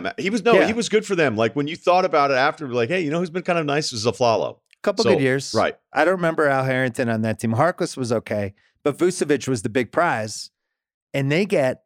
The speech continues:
Speaker 2: seven, eight, nine years out of Vucevic and then flip him for Wendell Carter, Otto Porter, top four protected first in twenty-one and twenty-three from Chicago, the first one which became Franz Wagner.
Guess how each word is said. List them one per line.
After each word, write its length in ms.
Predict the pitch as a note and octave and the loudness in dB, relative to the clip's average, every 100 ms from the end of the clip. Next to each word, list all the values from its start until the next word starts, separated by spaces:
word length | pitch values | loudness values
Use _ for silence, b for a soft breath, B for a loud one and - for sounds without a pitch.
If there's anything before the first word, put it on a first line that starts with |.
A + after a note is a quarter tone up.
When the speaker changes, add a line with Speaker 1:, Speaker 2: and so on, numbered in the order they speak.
| _ | _
Speaker 2:
seven, 840 | - - - F3 F#3+ A3 G#3 G3 - _ _ - | -14 -10 0 2 2 0 0 -2 -8 _ _ -2
eight, 300 | E3+ F#3 F3+ | 0 0 0
nine 320 | D3+ E3 G#3+ | 0 2 2
years 260 | G3 G3 F#3 | 2 2 2
out 200 | F#3 D#3 | 0 0
of 80 | C3+ | 0
Vucevic 720 | E3 - B2+ A2+ G#2 - - _ _ _ _ _ _ | -2 -2 -2 -2 -2 -6 -8 _ _ _ _ _ _
and 100 | D3+ | -2
then 140 | D3+ D3+ | 0 -2
flip 400 | - - A#3+ - | -4 0 0 2
him 320 | C#3 A#2+ C3+ - _ _ | 0 -2 -4 -12 _ _
for 160 | - D#3+ | -2 0
Wendell 360 | D3+ F#3+ A3 | 2 2 2
Carter, 500 | - E3+ D#3+ E3+ E3+ - | 2 2 2 2 -2 0
Otto 240 | D3+ F3+ | 0 0
Porter, 540 | - D#3 C#3 C#3 D3 - _ _ _ _ | -2 -2 0 0 -4 -8 _ _ _ _
top 260 | - D#3+ - | -2 0 0
four 200 | F3 D#3 | -2 -2
protected 460 | D#3 E3 D#3 D3 | -2 -4 -2 -4
first 300 | - C#3 C3 | 0 0 0
in 60 | A#2+ | -6
twenty-one 420 | - C3+ B2+ B2+ | 0 2 2 2
and 80 | A#2 | 0
twenty-three 380 | - B2 - A#2+ | 0 -2 0 -2
from 160 | - G#2 | -2 -10
Chicago, 500 | - B2 A#2 A#2 A2 | -2 0 2 0 -2
the 160 | - | -6
first 300 | G#2+ C3+ B2 | -2 -2 0
one 140 | B2+ A#2+ | -2 -2
which 180 | A2+ | -4
became 240 | - - A#2+ | -4 -4 -4
Franz 360 | - B2+ B2 | -2 -2 -2
Wagner. 460 | A#2 A#2+ B2 G2+ C#2+ | -2 -2 -2 -8 -14